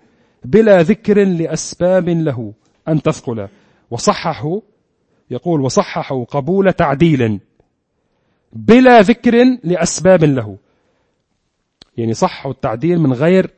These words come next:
أن يكون مبينا مفسرا، أن تذكر أسبابه.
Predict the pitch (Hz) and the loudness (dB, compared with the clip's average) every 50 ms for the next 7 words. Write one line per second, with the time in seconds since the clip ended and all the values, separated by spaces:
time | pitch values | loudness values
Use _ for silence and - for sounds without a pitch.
0 | _ _ _ _ _ _ - 143 147 139 139 123 - - 170 170 170 170 165 160 | _ _ _ _ _ _ -8 -6 -4 -2 -2 -4 -4 -4 -4 -2 -2 -2 -2 -2
1 | 151 139 123 147 165 156 147 165 160 165 156 151 135 117 - 160 - - - 151 | -2 -2 -2 -2 -2 -2 -2 -2 -2 -2 -2 -4 -4 -4 -4 -6 -6 -6 -4 -2
2 | 139 127 120 113 104 - _ _ _ _ _ - 151 135 - 208 - - - 165 | -2 -2 -2 -4 -4 -8 _ _ _ _ _ -8 -6 -4 -2 -2 -4 -2 -2 -2
3 | 151 139 131 - 143 135 123 117 110 98 92 92 | -2 -2 -4 -4 -4 -4 -4 -4 -6 -10 -14 -16